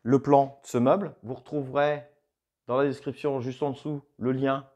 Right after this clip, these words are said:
pour avoir le plan de ce meuble. Donc nous, ce qu'on va fabriquer déjà, c'est les gros plateaux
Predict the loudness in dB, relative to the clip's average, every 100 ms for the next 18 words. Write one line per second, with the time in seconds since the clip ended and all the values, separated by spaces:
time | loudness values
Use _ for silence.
0 | -6 -2 0 0 -2 -2 -6 -8 -12 _
1 | -12 -10 -4 0 2 2 -2 _ _ _
2 | _ _ -12 -6 -4 0 4 4 4 2
3 | 0 0 -2 0 2 2 0 -6 -4 0
4 | 0 4 4 4 2 0